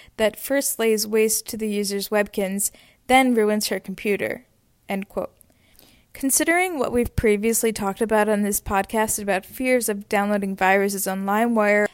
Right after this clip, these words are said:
and other torrenting sites, it makes sense that fears of sudden viruses would catch on. To my knowledge, though, there's no evidence of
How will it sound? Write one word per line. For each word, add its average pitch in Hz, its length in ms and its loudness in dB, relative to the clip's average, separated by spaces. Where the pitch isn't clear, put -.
and 214 220 0
other 208 260 0
torrenting 233 600 -2
sites, 185 500 -4
it 247 320 6
makes 285 280 0
sense 240 280 0
that 196 160 -4
fears 202 420 0
of 196 220 -4
sudden 185 420 -2
viruses 185 720 -2
would 196 160 -8
catch 185 320 -6
on. 196 380 -6
To 330 100 -2
my 339 140 2
knowledge, 226 420 2
though, 240 200 4
there's 220 300 4
no 214 200 2
evidence 196 500 0
of 214 120 -6